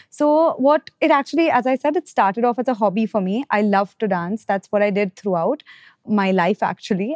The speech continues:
And during lockdown, I got more time to be able to do it. I was home, and there were these really cool instructors who I really look up to, but they all take classes in America. So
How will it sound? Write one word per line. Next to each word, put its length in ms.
And 420
during 480
lockdown, 480
I 380
got 300
more 200
time 380
to 80
be 140
able 160
to 100
do 160
it. 80
I 80
was 160
home, 320
and 360
there 120
were 100
these 460
really 580
cool 240
instructors 600
who 100
I 140
really 300
look 160
up 180
to, 220
but 160
they 100
all 160
take 180
classes 320
in 80
America. 460
So 460